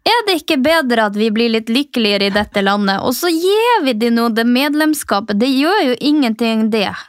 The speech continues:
Støttemedlemskap til Finland. Tre nittioni millioner i måneden. <laughs> Jo, det gjør vi.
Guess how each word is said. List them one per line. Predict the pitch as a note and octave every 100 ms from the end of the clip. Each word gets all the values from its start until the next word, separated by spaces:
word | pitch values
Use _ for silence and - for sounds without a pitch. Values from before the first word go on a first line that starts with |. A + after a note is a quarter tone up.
| _ _ _ - - _ _
Støttemedlemskap | - - F4+ F#4 F#4+ F#4+ F#4+ G4 G4 - C#4+ G#3+
til | - A3
Finland. | - F#3+ F#3 F3+ G#3+ A#3
Tre | - F4 F#4+ G#4+ G4+
nittioni | G4 F#4+ D#4 D4 D4 C#4+ G3+ G3+ - _ - -
millioner | B3 C4 B3 A#3+ B3 B3+ A3+ G3 - _
i | A3+ G#3+
måneden. | G#3 F#3 F3+ E3 G3 G3+ - _ _ - _ -
<laughs> | - - - B3 C#4+ C#4+ _ - C#4+ - F#4 - - -
Jo, | A#3 G#3+ F#3+ F3+ F#3+
det | F#3+ E4
gjør | D#4 A3 F#3+ F#3+ G3
vi. | -